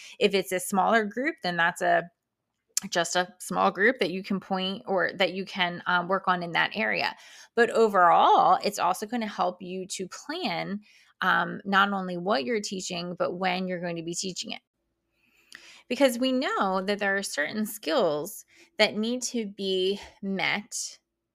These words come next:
before you're going to move on to something else. So if you're using the hierarchy of writing goals, in Jennifer Sarvella's opinion, and I agree, um, I'm sure she'd be so happy to know I agree <laughs> with her, um, that I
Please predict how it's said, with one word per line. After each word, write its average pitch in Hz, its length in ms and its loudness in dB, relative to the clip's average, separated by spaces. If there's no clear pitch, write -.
before 196 640 0
you're 185 220 -2
going 190 200 -4
to 190 140 -8
move 180 200 -6
on 175 120 -6
to 180 100 -10
something 170 400 -8
else. - 200 -6
So 170 340 2
if 285 260 2
you're 262 180 0
using 208 560 -4
the 175 60 -4
hierarchy 180 420 -2
of - 100 -6
writing 185 280 0
goals, 143 420 -2
in 202 320 2
Jennifer 208 300 0
Sarvella's 202 500 2
opinion, 180 400 -6
and 170 160 -4
I 160 120 0
agree, 185 540 -4
um, 165 500 0
I'm 220 80 -2
sure 240 200 -4
she'd 180 200 -4
be 190 80 -4
so 330 180 -2
happy 170 260 -2
to 165 120 -4
know 151 60 -4
I 147 80 2
agree 220 280 2
<laughs> 196 80 2
with 220 120 4
her, 135 240 -4
um, 226 340 6
that 233 340 4
I 302 380 4